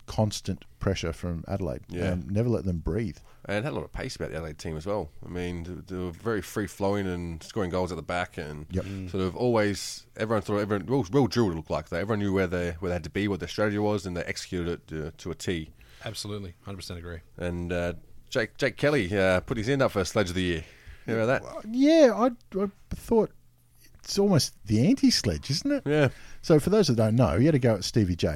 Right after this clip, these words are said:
Speaker 1: and Jake Kelly is the son of, uh,
Speaker 2: Craig.
Speaker 1: Ned, Craig Kelly, that's it.
Speaker 3: Ned Kelly.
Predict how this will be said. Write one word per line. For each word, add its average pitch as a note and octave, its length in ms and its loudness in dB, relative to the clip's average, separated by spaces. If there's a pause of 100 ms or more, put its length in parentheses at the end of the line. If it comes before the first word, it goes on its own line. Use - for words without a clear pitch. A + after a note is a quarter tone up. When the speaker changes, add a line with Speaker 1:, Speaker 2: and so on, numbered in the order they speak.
(140)
Speaker 1:
and B2 120 2
Jake D#3+ 220 2
Kelly A#2+ 340 4
is F#2+ 180 0
the G2 60 -6
son G2+ 280 2
of, F#2 340 0
uh, F2+ 520 -2 (360)
Speaker 2:
Craig. G#2 220 4
Speaker 1:
Ned, D2+ 80 -8 (480)
Craig A#2 220 6
Kelly, D#2+ 220 -4
that's F#2+ 220 -4
it. A#2 160 0
Speaker 3:
Ned A#2 260 0
Kelly. F2 220 -10